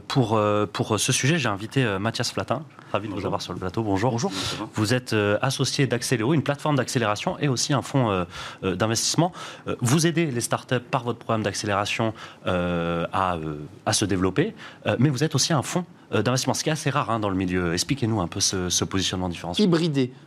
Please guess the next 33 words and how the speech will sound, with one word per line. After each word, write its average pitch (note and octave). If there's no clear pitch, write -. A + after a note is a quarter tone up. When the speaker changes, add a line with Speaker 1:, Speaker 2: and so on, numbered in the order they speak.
Speaker 2:
Ouais, D3+
tout -
à C#3
fait. D#3+
Mais G#2
en G2
fait, -
euh, F#2
à F#2
l'image G#2
du F#2
venture F#2+
capital G#2+
et G2
de F#2
l'investissement F#2+
dans F#2
des F2
startups, -
euh, E2+
anglo-saxons, F2+
euh, E2
l'investissement F#2
européen G#2
s'est -
beaucoup G2+
professionnalisé, G2+
euh, F#2
depuis F#2
une G2
dizaine F#2
d'années. G2+
Speaker 1:
Mhm. A2